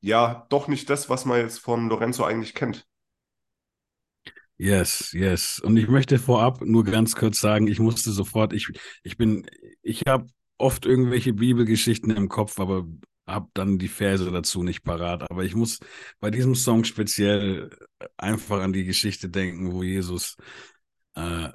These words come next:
Speaker 2: sagt, „Sorge dich nicht um morgen, weil jeder Tag seine eigenen Sorgen bringt und Gott, äh, schenkt selbst den Blumen so schöne Kleider, wie viel mehr wird er dir geben?“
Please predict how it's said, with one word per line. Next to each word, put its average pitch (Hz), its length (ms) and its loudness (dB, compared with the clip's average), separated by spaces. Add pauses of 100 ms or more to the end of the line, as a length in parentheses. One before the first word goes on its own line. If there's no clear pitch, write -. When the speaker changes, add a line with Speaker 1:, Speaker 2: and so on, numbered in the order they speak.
(160)
Speaker 2:
sagt, 87 420 -6
„Sorge 92 280 0
dich 92 100 -8
nicht 90 260 -4
um 87 100 -4
morgen, 87 440 -2 (300)
weil 87 180 -4
jeder 87 200 -2
Tag 87 260 -6
seine 85 240 -4
eigenen 82 320 -4
Sorgen 82 320 -4
bringt 85 280 -4
und 80 160 -10
Gott, 82 360 -10
äh, 80 380 -10 (760)
schenkt 101 320 -2
selbst 101 260 0
den 98 120 2
Blumen 98 280 6
so 90 120 2
schöne 92 300 0
Kleider, 95 600 0
wie 98 100 2
viel 92 200 -2
mehr 92 240 0
wird 90 140 -4
er 90 60 -2
dir 95 260 0
geben?“ 95 380 -2